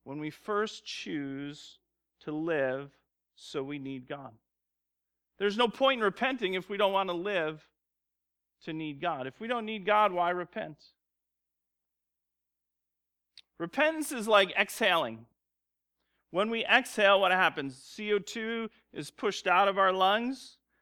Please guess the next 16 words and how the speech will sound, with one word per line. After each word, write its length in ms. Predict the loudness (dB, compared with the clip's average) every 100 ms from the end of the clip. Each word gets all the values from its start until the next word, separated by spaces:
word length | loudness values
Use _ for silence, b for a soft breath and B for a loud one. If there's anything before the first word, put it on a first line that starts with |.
| _ _
and 100 | -6
we 140 | -4
make 280 | 2 2 2
room 380 | 0 -2 -2 -4
for 220 | -6 -2
that 340 | 2 4 2 -2
good 320 | 0 2 2
oxygen 720 | 4 2 0 -14 -12 -10 -10
to 80 | -10
come 280 | -6 -6
back 400 | -2 -2 -2 -4
in 280 | -12 -10 -8
and 120 | -10
keep 300 | -12 -16 -16
us 140 | -16 -12
alive. 420 | -6 -4 -6 -10